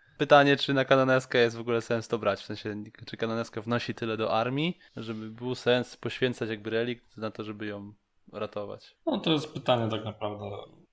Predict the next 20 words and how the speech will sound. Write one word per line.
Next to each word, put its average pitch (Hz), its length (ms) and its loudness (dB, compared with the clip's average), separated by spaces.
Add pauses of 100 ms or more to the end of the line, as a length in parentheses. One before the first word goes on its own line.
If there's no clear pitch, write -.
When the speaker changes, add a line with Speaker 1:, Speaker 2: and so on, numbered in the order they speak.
Speaker 1:
Może 190 300 4
coś 190 140 -2
się 185 120 -2
z - 60 -8
tego 156 220 6
złoży 143 320 8
w 127 60 -2
grze, 127 400 8
ale 131 180 8
nie, 127 220 4
nie 131 140 2
brzmi 110 240 -4
to 107 100 -8
też - 180 -6
jakoś - 220 -10
coś, - 220 -12
co - 140 -6
jako 104 260 -6
będzie 104 300 -10
używane. 98 400 -10